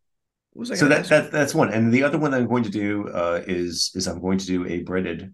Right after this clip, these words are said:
Speaker 2: um, pork. I'm gonna do a schnitzel. So I'm gonna do schnitzel tacos. Right.
Speaker 1: So
Speaker 2: Which is
Speaker 1: here's my question then about tacos. And you say, you're telling me street tacos are a big thing, like,
Speaker 2: Yeah.
Speaker 1: on the street in Germany. And I, I, I, this is, I'm having a hard time with that, because the,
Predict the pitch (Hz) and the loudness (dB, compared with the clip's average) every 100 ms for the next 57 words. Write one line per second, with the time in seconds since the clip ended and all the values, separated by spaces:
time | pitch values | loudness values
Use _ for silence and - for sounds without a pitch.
0 | - 85 78 - - _ - 117 117 - | -8 -6 -6 -10 -16 _ -2 0 0 -4
1 | _ _ _ _ _ _ - 98 92 95 | _ _ _ _ _ _ -8 -2 0 0
2 | 95 90 - 95 82 - 82 85 87 90 | 0 -2 -2 -2 -2 -4 -4 -4 -4 -6
3 | 87 82 104 95 80 76 - - - _ | -6 -6 -6 -8 -8 -10 -12 -14 -14 _
4 | _ _ _ _ _ _ _ _ _ _ | _ _ _ _ _ _ _ _ _ _
5 | _ _ 170 180 - - 202 170 - 175 | _ _ -4 -4 -6 -2 -2 -2 -8 -2
6 | 277 269 311 175 170 147 135 117 123 123 | -2 0 0 2 0 2 0 2 0 0
7 | 92 123 143 131 143 - 147 220 214 240 | -2 -4 -4 -2 -4 -2 -4 -2 -2 -2
8 | 190 165 156 151 127 123 120 117 131 117 | -6 -2 -2 0 -2 -2 -2 -6 -2 -2
9 | 113 - 107 107 - 113 110 - 113 107 | -2 -6 -8 -6 -4 -6 -6 -12 -10 -10
10 | 104 107 104 95 107 113 117 - 95 80 | -6 -6 -6 -10 -8 -6 -8 -8 -10 -12
11 | - 117 117 _ 110 110 _ 110 131 127 | -8 -8 -8 _ -20 -20 _ -10 -10 -10
12 | 117 - 117 123 120 110 113 107 95 95 | -12 -6 -4 -2 -4 -4 -6 -6 -10 -10
13 | - _ - - - 196 190 - 165 156 | -14 _ -20 -12 -4 2 2 2 2 6
14 | 151 151 | 4 2